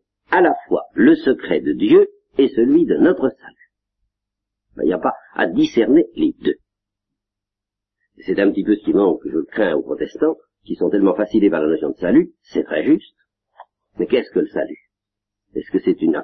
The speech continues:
une histoire humaine, purement et simplement, hein ? Ou est-ce que c'est la vie mystique ? Je vous l'ai peut-être dit, il,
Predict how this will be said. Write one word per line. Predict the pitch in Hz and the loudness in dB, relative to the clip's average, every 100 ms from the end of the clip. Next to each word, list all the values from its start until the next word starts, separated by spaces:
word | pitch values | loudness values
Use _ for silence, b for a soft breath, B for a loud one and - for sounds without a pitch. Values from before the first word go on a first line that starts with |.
| - | -6
une | 85 87 | -2 -2
histoire | - 85 - - | -2 -4 -6 0
humaine, | 120 131 151 156 | 2 4 4 2
purement | - 165 160 | 0 0 2
et | 156 | -2
simplement, | 165 160 226 311 - _ _ _ _ | -4 0 4 2 0 _ _ _ _
hein ? | - - _ _ _ _ _ _ _ | -14 -14 _ _ _ _ _ _ _
Ou | 90 104 | 0 0
est-ce | - | 0
que | 85 | -4
c'est | - 131 127 | 2 2 2
la | 85 95 | 0 2
vie | 98 | 4
mystique ? | 80 - - - _ _ _ _ | 2 -2 -16 -16 _ _ _ _
Je | 69 | -4
vous | 78 | -4
l'ai | 71 - | -4 -4
peut-être | 80 92 | -6 -2
dit, | 160 147 - | -2 -2 -4
il, | 85 | -8